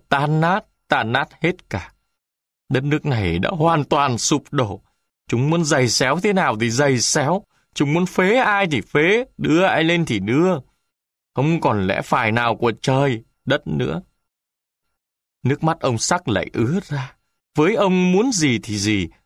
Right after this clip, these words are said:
đất nước vẫn đang có vua. Vua dẫu sao vẫn là tượng trưng cho chủ quyền của một nước. Chúng bắt ép thay vua ta như vậy còn quá người,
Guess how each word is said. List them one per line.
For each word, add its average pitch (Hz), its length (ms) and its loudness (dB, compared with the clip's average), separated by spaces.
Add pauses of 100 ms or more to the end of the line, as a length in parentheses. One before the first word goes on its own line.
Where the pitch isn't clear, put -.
(100)
đất 131 200 -2
nước 143 200 0 (160)
vẫn 160 180 -2
đang 135 200 0
có 175 140 -2 (100)
vua. 151 260 -4 (460)
Vua 170 280 2
dẫu 190 200 0
sao 185 280 0
vẫn 240 140 2
là 208 80 2 (100)
tượng 131 260 0
trưng 196 260 2
cho 196 100 0
chủ 127 220 0
quyền 110 300 0
của 107 100 0
một 101 220 0
nước. 139 280 0 (1120)
Chúng 104 220 -2
bắt 151 120 0 (100)
ép 160 140 -2 (120)
thay 156 260 0
vua 151 200 0
ta 160 340 -4
như 170 180 2
vậy 107 240 0
còn 107 200 0
quá 185 400 0
người, 107 380 0